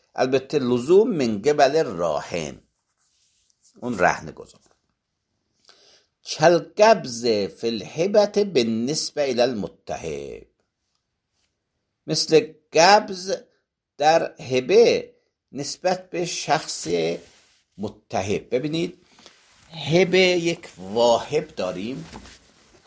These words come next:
هبه دهنده، هدیه دهنده، یه متهب داریم، هبه گیر، قبول کننده هبه. شخصی میگه من این فرش رو به تو هدیه دادم،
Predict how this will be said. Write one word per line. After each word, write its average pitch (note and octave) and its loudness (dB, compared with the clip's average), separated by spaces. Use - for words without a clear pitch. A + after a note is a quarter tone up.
هبه A2 -2
دهنده، G2 -4
هدیه G2 -8
دهنده، E2 -8
یه E3 -4
متهب C3+ -6
داریم، D#2+ -6
هبه F#2+ -4
گیر، E2 -10
قبول F#2 -4
کننده F#2 -8
هبه. F#2 -6
شخصی G3+ -4
میگه F#3+ 0
من F3+ 0
این D#3 -6
فرش D#3+ 0
رو F3 -2
به C#3 -2
تو E3 -4
هدیه G#2+ -2
دادم، C2+ -10